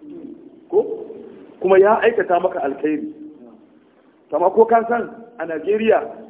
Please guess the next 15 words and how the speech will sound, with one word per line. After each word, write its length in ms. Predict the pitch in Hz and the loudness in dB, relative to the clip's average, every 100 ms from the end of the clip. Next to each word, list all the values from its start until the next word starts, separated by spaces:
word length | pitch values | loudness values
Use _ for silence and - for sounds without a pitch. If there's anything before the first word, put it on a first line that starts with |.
| - | -4
wani 140 | 185 | 0
lokaci 240 | 214 190 196 | 2 2 2
daga 160 | 180 - | 2 2
ƙoƙarin 380 | 160 165 208 214 | 0 2 2 2
neman 240 | 214 214 | 0 2
bashin 280 | 214 214 202 | 2 0 -2
kama 180 | 170 180 | -4 0
za 80 | 208 | -2
ku 100 | 208 | 0
yi 60 | 190 | 0
baran-baran? 480 | 202 214 196 196 - - - - - 269 285 285 - - 294 294 285 - - - - - - - | 2 2 2 0 -4 -18 -20 -20 -20 -18 -14 -10 -10 -10 -12 -10 -10 -12 -14 -16 -16 -18 -14 -2
Kawai 180 | 190 170 | 0 2
dan 140 | 190 | 2
ka 140 | 202 208 | 2 2
bani 180 | 214 | 2